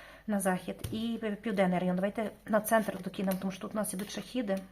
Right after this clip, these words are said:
Вночі будуть літати шахіди, розвідрони по Черкасам. Ну, перехват іде,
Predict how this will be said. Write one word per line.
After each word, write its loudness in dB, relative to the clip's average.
Вночі -2
будуть -4
літати -2
шахіди, -4
розвідрони 0
по -4
Черкасам. -2
Ну, 2
перехват 6
іде, -2